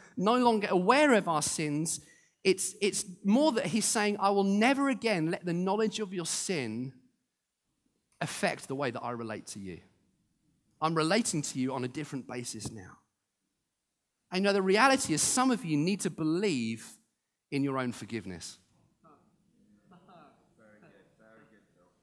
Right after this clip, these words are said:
If God, who knows everything, everything possible, everything actual, everything minute, everything massive in your life, and yet he is the one who says, "I forget, I will remember your sins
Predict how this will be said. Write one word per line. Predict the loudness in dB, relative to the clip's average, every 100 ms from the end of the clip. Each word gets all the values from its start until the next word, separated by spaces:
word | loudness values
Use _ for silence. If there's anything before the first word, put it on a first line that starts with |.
| _ _ 0
If | 0 2
God, | 4 10 10 10
who | 4
knows | 2 4 4 2
everything, | 0 0 0 -4 -4 -6 -8 -14 _ _ _ _ _ _ _ _ _ 2
everything | 4 8 6
possible, | 6 2 2 0 -4 -4 2
everything | 2 2 2 2
actual, | 2 2 -2 -4 -2
everything | -2 0 2 4
minute, | 6 4 2 0 -2 -4
everything | -4 -2 0 0 2
massive | 0 -2 -6 -4
in | -2
your | 0 0
life, | 2 0 -4 -16 -10
and | -2 0
yet | 0
he | -2 4
is | 4 4
the | 0
one | 0
who | -2
says, | -2 -4 -4 -6 -20 _ -10
"I | -4 -4 -4
forget, | -8 -14 -14 -6 -4 -2 -2
I |
will | -2
remember | -2 -2 0 4 4 2
your | -2 -4
sins | -6 -4 -4 -4 -4 -6